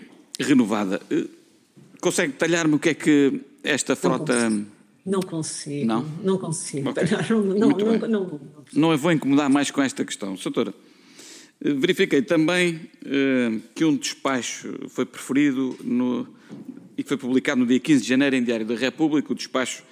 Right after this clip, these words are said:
Speaker 1: seis nove seis barra dois mil e dezanove, eh, que, de quinze de janeiro, que cria um grupo de trabalho para estudar os diferentes modelos organizativos no funcionamento dos serviços de, eh, urgência,
Speaker 2: Urgência.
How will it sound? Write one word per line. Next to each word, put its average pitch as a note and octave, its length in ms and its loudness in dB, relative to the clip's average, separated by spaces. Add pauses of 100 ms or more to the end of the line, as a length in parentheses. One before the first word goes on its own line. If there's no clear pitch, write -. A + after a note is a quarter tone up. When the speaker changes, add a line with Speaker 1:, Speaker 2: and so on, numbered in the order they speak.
(240)
Speaker 1:
seis C#3+ 320 0
nove C3+ 280 0
seis C3 520 0
barra A#2 280 -2
dois A#2+ 180 2
mil B2+ 180 4
e C#3 40 6
dezanove, D3 480 0 (880)
eh, A#2+ 380 2
que, C3 140 -8
de A2+ 120 -10
quinze C#3 220 4
de G#2 80 -6
janeiro, D3 400 2
que C#3 160 -8
cria D#3+ 220 4
um C#3+ 100 8
grupo E3+ 200 2
de C3 100 0
trabalho C#3+ 560 0 (720)
para D#3+ 140 4
estudar D3+ 420 0
os C#3 80 2
diferentes D3+ 560 0
modelos B2+ 460 4
organizativos C3+ 720 4
no C3+ 80 4
funcionamento C3 680 0
dos B2 140 -2
serviços C3+ 520 -2 (640)
de, C3 520 4
eh, A#2 360 2
urgência, D3 540 2
Speaker 2:
Urgência. F3 300 -4